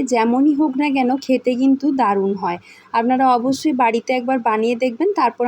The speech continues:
আমাকে জানাবেন খেতে কেমন হয়েছিল। আমি এখন তরকারিটা পরিবেশন করে নিয়েছি। তাহলে বন্ধুরা আমার আজকের রেসিপি আপনাদের কেমন লাগলো সেটা কিন্তু আমাকে অবশ্যই আপনারা কমেন্ট করে জানাবেন। যদি একটুও ভালো লাগে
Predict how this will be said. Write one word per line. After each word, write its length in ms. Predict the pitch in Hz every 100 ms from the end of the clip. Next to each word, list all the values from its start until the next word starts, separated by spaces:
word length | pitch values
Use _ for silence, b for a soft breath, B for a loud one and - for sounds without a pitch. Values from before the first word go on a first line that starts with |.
| 233
আমাকে 260 | 233 226 262
জানাবেন 460 | 226 214 226 294 302 -
খেতে 220 | 240 311 330
কেমন 260 | 254 202 202
হয়েছিল। 360 | 214 180 - 180 180 B B B
আমি 160 | 247 262 269
এখন 160 | 262 277 262
তরকারিটা 420 | 220 220 220 320 -
পরিবেশন 460 | 262 214 214 214 214
করে 240 | 190 196 190
নিয়েছি। 380 | 190 185 175 - 175 b b b b b _ _ _
তাহলে 260 | 262 269 294 285
বন্ধুরা 340 | 302 294 311 285
আমার 160 | 269 254
আজকের 340 | 226 220 277
রেসিপি 380 | 277 277 294 277 285
আপনাদের 320 | 269 262 254 269 -
কেমন 260 | 214 220 233
লাগলো 240 | 240 240 320
সেটা 260 | - 269 226 214
কিন্তু 200 | 226 240
আমাকে 340 | 233 233 226 233
অবশ্যই 380 | 220 240 - 330 294
আপনারা 260 | 262 240 233
কমেন্ট 280 | 220 214 240 254
করে 160 | 247 330 277
জানাবেন। 380 | 196 190 185 196
যদি 160 | 226 226 233
একটুও 260 | 226 - 269
ভালো 240 | 254 240
লাগে 260 | 240 240 262